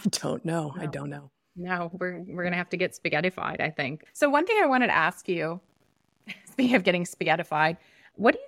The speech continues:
Speaker 2: think is kinda, like, the best criticism you've received during this time and the worst?
Speaker 1: During this, during, like, during covid, during Dark Horse?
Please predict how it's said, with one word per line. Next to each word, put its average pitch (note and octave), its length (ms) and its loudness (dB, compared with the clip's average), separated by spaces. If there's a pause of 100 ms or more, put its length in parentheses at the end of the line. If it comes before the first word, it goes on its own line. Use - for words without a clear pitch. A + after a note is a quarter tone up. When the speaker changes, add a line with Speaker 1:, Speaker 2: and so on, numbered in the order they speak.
Speaker 2:
think F4 200 2
is B3+ 120 0
kinda, A3+ 300 4
like, G3 160 0
the E3+ 100 -4
best F3 540 -4
criticism B3+ 580 -6
you've B3 160 -4
received A#3+ 520 -8
during A#3+ 260 -2
this A#3+ 160 -8
time B3 500 0
and F3+ 200 0
the E3 80 0
worst? - 920 -6 (1600)
Speaker 1:
During F#3+ 200 8
this, F#3+ 180 8
during, F3+ 400 6
like, E3 200 4 (180)
during E3+ 200 2
covid, E3 380 0 (240)
during D#3+ 200 2
Dark D#3+ 180 2
Horse? F3 340 4